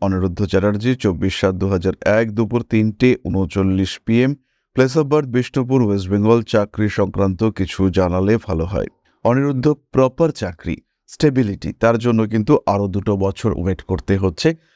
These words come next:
খেয়াল রাখতে হবে সূর্য স্তোত্র পাঠ, সূর্যদেবের পূজন তোমার জন্য অত্যন্ত শুভ, এবং এই সঙ্গে সঙ্গে নবগ্রহ স্তোত্র তোমাকে পাঠ করতে হবে। বাইক চালাবার সময়, রাইডিংয়ের সময়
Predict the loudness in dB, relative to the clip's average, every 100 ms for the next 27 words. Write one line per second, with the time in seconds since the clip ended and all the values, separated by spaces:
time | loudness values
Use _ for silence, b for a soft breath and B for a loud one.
0 | b 0 0 2 -2 -2 -2 0 0 -2
1 | -2 -2 0 -2 0 -2 -2 -4 0 0
2 | 0 -4 -6 -4 -2 -2 0 -2 -2 -2
3 | 2 2 0 -2 -2 -2 -2 0 0 -2
4 | -6 -2 0 0 -2 -2 0 -2 -4 _
5 | _ _ 0 0 0 2 2 0 0 0
6 | -2 0 2 2 2 -2 -4 -4 -4 -2
7 | -2 0 2 2 -2 -4 -2 -2 -2 -6
8 | -4 -2 -2 -2 -2 -6 _ _ _ _
9 | 0 0 2 2 2 0 -2 -4 -2 0
10 | 0 -2 -2 -2 -4 -2 0 0